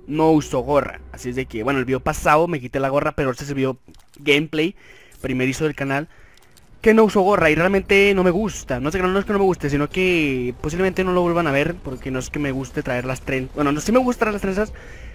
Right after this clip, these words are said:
pero no me gusta traer el pelo suelto, o sea, me gusta más la gorrita, ¿sí me entienden? Y además las trenzas creo que me lo voy a quitar porque el pelo me, me, me, me, me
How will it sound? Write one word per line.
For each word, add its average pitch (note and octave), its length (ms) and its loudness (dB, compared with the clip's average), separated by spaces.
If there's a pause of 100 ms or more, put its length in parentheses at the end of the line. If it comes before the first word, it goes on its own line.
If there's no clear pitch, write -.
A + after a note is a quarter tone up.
(160)
pero D3 100 -2
no D#3 80 2
me - 20 2
gusta F3+ 160 0
traer E3 140 0
el - 40 -6
pelo E3 160 -2
suelto, D3+ 420 0
o G#2+ 200 -6
sea, A#2 200 -4
me A#2 120 -6
gusta A#2+ 200 -8
más C#3+ 160 -2
la C#3 60 0
gorrita, C3 460 -8
¿sí - 80 -12
me B2 60 -8
entienden? C#3 360 -8 (160)
Y A#2+ 60 -10
además A#2+ 240 -4
las C#3 140 -10
trenzas D3 340 -8
creo C3+ 140 -6
que D3 100 -8
me - 20 -4
lo B2+ 80 -4
voy A#2+ 120 -6
a - 20 -16
quitar B2 240 -10
porque C3 180 -12
el A2+ 60 -16
pelo C3+ 160 0
me, C3 180 -4 (400)
me, B2+ 160 -4
me, B2 160 -4
me, B2 160 -6
me A#2+ 160 -6